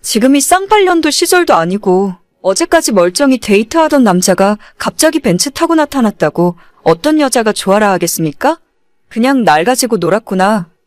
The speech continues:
속았구나 하는 생각만 들겠죠. 뒤늦게 잘못했다고 빌고 저희 회사 앞으로 몇 번이나 찾아왔지만 한 번도 만나주지 않았어요.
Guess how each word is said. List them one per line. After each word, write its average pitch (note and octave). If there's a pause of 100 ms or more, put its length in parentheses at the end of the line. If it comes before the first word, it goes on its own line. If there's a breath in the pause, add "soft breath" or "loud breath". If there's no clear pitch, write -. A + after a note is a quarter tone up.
(120)
속았구나 F4+
하는 C#4
생각만 D#4+
들겠죠. C#3+ (520)
뒤늦게 D4
잘못했다고 A3+
빌고 F3 (300 soft breath)
저희 G3+
회사 F4
앞으로 F4
몇 C4
번이나 B3
찾아왔지만 G#3+ (280 soft breath)
한 F#4+
번도 F#4
만나주지 G3+
않았어요. C#3+